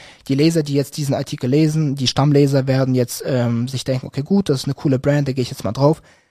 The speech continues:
Nein, du kannst das Maximum rausholen, denn neben den Stammlesern kannst du noch extern für Leser sorgen,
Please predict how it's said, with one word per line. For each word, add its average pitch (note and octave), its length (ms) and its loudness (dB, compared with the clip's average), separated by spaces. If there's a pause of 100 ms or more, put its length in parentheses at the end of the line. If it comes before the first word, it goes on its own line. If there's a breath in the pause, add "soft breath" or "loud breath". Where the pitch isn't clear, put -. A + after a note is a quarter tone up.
(120)
Nein, D3 380 2
du - 100 -2
kannst D#3 420 0 (200)
das - 180 -4
Maximum D3+ 380 0
rausholen, D3+ 380 2
denn B2+ 200 0
neben D#3 240 2
den D3+ 120 0
Stammlesern C#3+ 560 2
kannst C3 240 -4
du - 20 -4
noch B2 240 -4
extern D#3+ 440 -2
für D3+ 120 -4
Leser C#3+ 260 2
sorgen, C#3+ 380 2